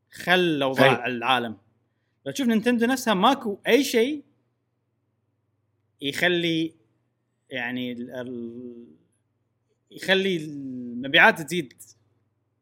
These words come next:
Speaker 1: هالكثر.
Speaker 2: صح. صح.
Speaker 1: يمكن Animal Crossing
Speaker 2: صح.
Speaker 1: بس. لأن Animal Crossing بهالفترة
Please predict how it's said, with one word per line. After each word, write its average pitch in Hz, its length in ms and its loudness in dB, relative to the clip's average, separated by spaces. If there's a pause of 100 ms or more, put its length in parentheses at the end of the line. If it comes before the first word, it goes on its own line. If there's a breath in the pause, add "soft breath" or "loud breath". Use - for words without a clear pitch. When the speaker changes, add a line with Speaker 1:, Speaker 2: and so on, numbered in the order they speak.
(120)
Speaker 1:
هالكثر. 139 420 -8 (200)
Speaker 2:
صح. - 280 -2 (540)
صح. - 260 -8 (200)
Speaker 1:
يمكن 202 280 -2
Animal 202 340 4
Crossing 190 260 -4
Speaker 2:
صح. - 80 -6 (440)
Speaker 1:
بس. - 400 -4 (2500)
لأن 196 480 4
Animal 220 60 -10
Crossing 233 320 0 (160)
بهالفترة 208 640 0